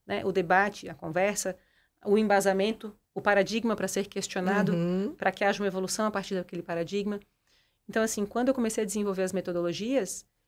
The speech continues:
Speaker 1: eu fui primeiro mergulhando naquilo que eu sentia, porque eu queria resolver a minha dor.
Speaker 2: Entendi.
Speaker 1: E fui notando, talvez por uma habilidade, sei lá, que eu tinha um passo a passo, que eu tinha feito alguma coisa quando eu
Speaker 2: Uhum.
Speaker 1: observava que cabia em uma forma de ajudar a pensar,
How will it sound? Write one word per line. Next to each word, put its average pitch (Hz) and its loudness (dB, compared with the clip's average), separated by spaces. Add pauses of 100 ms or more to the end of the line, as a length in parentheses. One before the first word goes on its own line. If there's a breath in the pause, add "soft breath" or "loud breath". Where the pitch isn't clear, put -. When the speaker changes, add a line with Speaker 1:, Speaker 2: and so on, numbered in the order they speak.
(200)
Speaker 1:
eu 196 -2
fui 226 -2
primeiro 220 0
mergulhando 240 2 (220)
naquilo 214 0
que 302 -4
eu 330 2
sentia, 185 -6 (120)
porque 196 -6
eu 220 2
queria 233 2
resolver 233 2
a 262 2
minha 269 0
dor. 170 -4 (300)
Speaker 2:
Entendi. 180 2
Speaker 1:
E - 4
fui 277 4
notando, 262 2 (380)
talvez 262 4
por 233 -2
uma 226 4
habilidade, 196 0
sei 214 -8
lá, 202 0
que - -2
eu 269 6
tinha 330 2
um 294 4
passo 320 4
a - 6
passo, 339 4 (140)
que - 0
eu 233 6
tinha 285 2
feito 370 8
alguma 294 6
coisa 214 6
quando 202 6
eu 180 10
Speaker 2:
Uhum. 170 6
Speaker 1:
observava 196 6 (560)
que 277 4
cabia 277 8
em 285 8
uma 277 6
forma 254 6
de 240 6
ajudar 247 8
a 285 8
pensar, 294 2